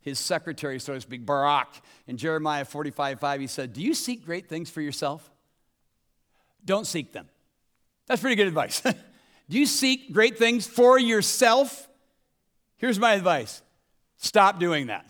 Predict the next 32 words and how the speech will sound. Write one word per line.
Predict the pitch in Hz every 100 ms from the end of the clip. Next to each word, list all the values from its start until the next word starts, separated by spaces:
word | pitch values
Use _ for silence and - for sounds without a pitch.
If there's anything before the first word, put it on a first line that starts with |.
| -
<laughs> | - _ _ _ _ _ _ _ -
That's | 147 143
what | 156
Jeremiah | 143 151 139 135 127
says. | 120 104
That's | 165 -
good | 127 180
advice. | 151 123 131 101 - - - - -
Interestingly, | 220 302 277 302 240 190 175 185 175
when | 175
we | 196
get | 208
to | 202
the | 180
next | 196 190
chapter | - 190 233 - 185 165 - -
and | 156 151
God | 185 214 190
calls | - 220 220 196
out | 185 175
Abraham, | 208 277 202 180 170 - - -
God | 214 277
says | - 240 -
to |
Abraham, | 220 247 262 214 190 -
"I'm | 240 302 349
going | 294 311 311
to | 277
make | 247 269 254
your | 277 311
name | 320 359 415 339
great." | 262 202 127 -